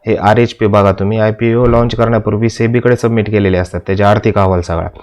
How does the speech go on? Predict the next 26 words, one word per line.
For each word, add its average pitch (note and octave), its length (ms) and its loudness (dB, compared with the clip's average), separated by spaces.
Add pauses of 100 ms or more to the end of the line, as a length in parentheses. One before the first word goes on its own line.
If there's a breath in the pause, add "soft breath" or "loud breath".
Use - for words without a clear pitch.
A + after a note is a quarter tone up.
(260 loud breath)
या G#2+ 100 2
कंपनीचे A2 560 0
वित्तीय A2 300 0
धोके, G#2 420 0
उद्दिष्ट G#2 400 -2
आणि G#2 120 0
प्रमोटरची G#2+ 560 -2
माहिती G#2+ 240 -4
पूर्ण B2 280 -2
असते A2+ 220 -2
आरएचपीमध्ये, F#2+ 680 -2 (460)
ते G#2+ 60 0
पाहू G#2+ 200 4
शकता F2+ 300 -4
तुम्ही. F2 220 -6 (600 soft breath)
बघा G#2 240 2
नंतर A2 380 0
ब्रोकर A2+ 340 0
आणि A#2 160 2
ट्रेडिंगवर A#2 480 0
बी A#2 120 0
असतं G2 320 -2
त्यांचं, F2+ 300 -6
झिरोदा, G2+ 520 0
स्टॉक G2 280 -4
ग्रो, G2 400 -2